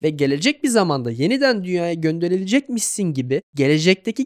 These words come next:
kendinin problemlerini çözmek için çaba sarf et. Dünyanın problemlerinde çözüm ortağı ol mesela. Hiçbirimiz dünya problemlerini tekil çözebilme gücüne sahip değiliz. Hiçbirimiz derken bu podcast'i dinleyenler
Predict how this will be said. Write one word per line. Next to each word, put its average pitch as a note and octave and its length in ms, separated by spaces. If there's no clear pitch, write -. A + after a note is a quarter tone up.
kendinin G#3 500
problemlerini G3 840
çözmek F3+ 720
için G3 380
çaba C#3+ 360
sarf A#2 420
et. - 220
Dünyanın F3+ 320
problemlerinde G#3 600
çözüm G#3 320
ortağı D#3 280
ol A#2 140
mesela. - 380
Hiçbirimiz C4 680
dünya G#3 320
problemlerini F#3+ 760
tekil A3 420
çözebilme F#3 580
gücüne E3+ 340
sahip E3 300
değiliz. B2+ 420
Hiçbirimiz D#3 420
derken F#3 280
bu C3 80
podcast'i C#3+ 480
dinleyenler C#3+ 540